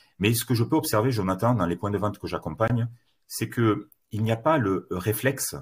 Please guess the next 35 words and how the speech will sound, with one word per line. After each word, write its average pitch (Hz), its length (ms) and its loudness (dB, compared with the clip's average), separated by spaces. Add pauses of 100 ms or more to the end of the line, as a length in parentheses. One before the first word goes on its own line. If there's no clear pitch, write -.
(120)
ou 101 120 -4
suffisamment 117 580 -2
de 90 100 -2
réflexe 85 320 -6
pour 85 160 -8
demander. 78 400 -4 (340)
Il - 100 -8
faut 180 140 4
oser, 113 380 2 (200)
oser 151 380 4
négocier. - 500 -2
Tout, 262 360 0 (360)
tout 277 240 6
se 277 140 -2
négocie. 90 460 -4 (840)
Euh, 101 460 4 (260)
je - 160 -10
vais 98 160 2
vous 90 140 -4
donner 90 240 2
des 92 160 -2
exemples. 180 400 2
On 90 180 2
a, 101 240 6
euh, 82 120 2 (380)
une 90 200 -2
nouveauté, 107 480 2
euh, 95 100 2
qui 95 220 -8
nous 92 200 -2
a 110 140 6
généré 95 420 0
de 92 120 0
la 82 100 2
casse. - 380 0